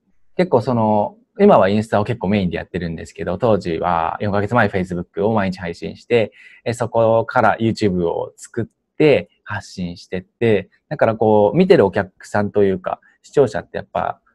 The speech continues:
ね、自分の得意なとか、自分の好きなエスエヌエス上がると思うんで、いろんなとこから発信していく中で、いろんなつながりができてきているような感じがするので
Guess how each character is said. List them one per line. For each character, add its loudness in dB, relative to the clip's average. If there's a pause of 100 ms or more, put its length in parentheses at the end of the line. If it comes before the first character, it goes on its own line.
(140)
ね、 0
自 -2
分 2
の 0
得 0
意 4
な 2
と -8
か、 -4 (600)
自 -8
分 -2
の -4
好 -16
き -2
な -2
エ -4
ス -10
エ -4
ヌ -2
エ -6
ス -10
上 -4
が 2
る -2
と -2
思 -4
う -10
ん -8
で、 0
い 0
ろ 0
ん -2
な 2
と 0
こ -10
か 4
ら 0
発 -6
信 -6
し -16
て -4
い -4
く 0
中 0
で、 4
い -2
ろ 2
ん 0
な 0
つ -10
な 0
が 2
り 2
が 2 (840)
で 0
き -12
て -4 (280)
き -20
て 0
い 0
る -2
よ 2
う 0
な -4
感 -6
じ -2
が -4
す 0
る 2
の -4
で 0